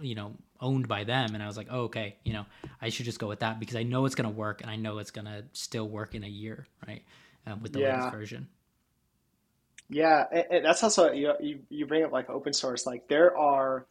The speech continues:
Speaker 2: a handful of projects. I'm just gonna link you in the chat, but, like, you can open it up. But we work with a handful of, uh, open source, uh,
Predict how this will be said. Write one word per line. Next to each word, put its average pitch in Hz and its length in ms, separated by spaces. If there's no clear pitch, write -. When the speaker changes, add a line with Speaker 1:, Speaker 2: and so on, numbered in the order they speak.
Speaker 2:
a 139 40
handful 143 460
of 135 120
projects. 131 480
I'm 131 260
just - 160
gonna 131 120
link 123 240
you 131 80
in 120 60
the 120 80
chat, 131 300
but, 127 80
like, 123 240
you - 500
can 151 80
open 135 260
it 127 80
up. 131 220
But 131 340
we 165 500
work 151 280
with - 80
a 180 40
handful 139 600
of, 120 340
uh, 123 280
open 139 300
source, - 640
uh, 123 380